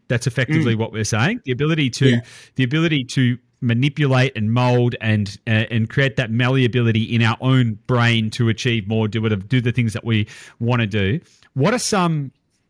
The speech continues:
Speaker 1: what are some ways that we can start to rewire our brain to find more happiness? Because if what we've currently got is wiring that says, "Look out for everything that's potentially dangerous or potentially stressful or might damage your relationships or damage your future or your finances or your health or your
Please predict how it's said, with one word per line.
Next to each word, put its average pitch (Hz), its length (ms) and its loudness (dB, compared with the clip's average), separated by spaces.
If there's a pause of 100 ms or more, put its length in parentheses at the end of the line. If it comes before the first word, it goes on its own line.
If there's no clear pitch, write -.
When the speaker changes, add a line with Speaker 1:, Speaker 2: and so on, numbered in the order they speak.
(140)
Speaker 1:
what 160 160 2
are 233 40 0
some 175 340 -2
ways 117 600 0
that - 160 -4
we 131 160 2
can 123 200 -2
start 131 500 -4 (100)
to 113 380 2 (420)
rewire 139 560 2
our 117 80 2
brain 123 240 0
to 113 80 -2
find 120 260 -2
more 110 140 -2
happiness? 110 500 -4
Because 131 440 0
if 208 320 -2
what 165 180 0 (140)
we've 139 220 0
currently 143 360 -2
got 107 240 -2
is 120 180 -6
wiring 123 600 0
that 117 160 -8
says, 117 500 0 (520)
"Look 170 180 2
out 208 180 0
for 214 140 -2
everything 202 300 0
that's 196 200 -2
potentially 185 480 -2
dangerous 185 560 0
or 180 60 -2
potentially 190 420 -2
stressful 190 520 -2
or 160 60 0
might 165 220 -2
damage 185 320 0
your 175 120 0
relationships 180 680 -2
or 165 60 0
damage 160 340 -2
your 170 60 0
future 180 340 -2
or 170 100 -2
your 165 100 0
finances 170 520 0
or 170 100 0
your 160 120 -2
health 170 300 -2
or 165 80 -2
your 160 160 0